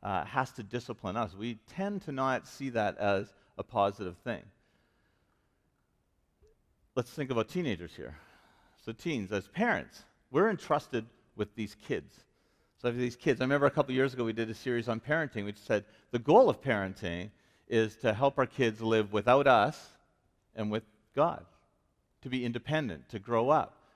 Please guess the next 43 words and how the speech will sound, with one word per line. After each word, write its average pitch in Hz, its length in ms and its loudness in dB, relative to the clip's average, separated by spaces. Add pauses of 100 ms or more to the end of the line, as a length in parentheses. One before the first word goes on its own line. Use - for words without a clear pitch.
(140)
to 117 80 -4
have 120 180 4
s-, - 180 -18
a 107 60 -4
purpose 139 460 -4
and 98 100 -10
something 107 320 -4
to 101 60 -2
live 139 220 -2
for. 98 180 -6
So - 160 -8
we 175 240 -6 (640)
were 135 220 2
entrusted 139 460 -2
with 113 120 -2 (260)
kids, 220 460 -2 (420)
and 113 600 -2 (920)
we 131 180 0
see 196 340 -4
things, 104 440 -4
where 127 240 4
they 139 100 0
can 131 220 -6
go. 131 200 2
We 107 160 -2
see 160 520 -8
their 107 160 -4
skills 127 500 -2
and 107 100 -12
their 101 80 -8
strengths 123 580 -8
and 98 120 -10
where 123 180 2
they 120 120 0
can 101 200 -10 (420)
get 127 160 -2
better 127 240 4
and 110 100 -2
where 117 200 2
they 113 120 -6
can 95 200 -10
go. 107 240 0
Now, 107 320 0